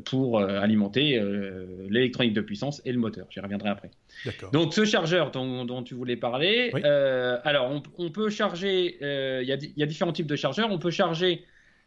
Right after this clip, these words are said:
Speaker 1: euh, le, la batterie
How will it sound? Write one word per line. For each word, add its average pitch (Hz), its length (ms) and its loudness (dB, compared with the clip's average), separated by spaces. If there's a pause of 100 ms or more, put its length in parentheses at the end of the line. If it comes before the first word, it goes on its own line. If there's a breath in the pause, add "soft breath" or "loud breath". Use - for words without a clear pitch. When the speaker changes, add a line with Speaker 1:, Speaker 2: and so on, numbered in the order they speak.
(160)
Speaker 1:
euh, 117 1500 2
le, 117 800 4 (920)
la 143 140 4
batterie 165 480 2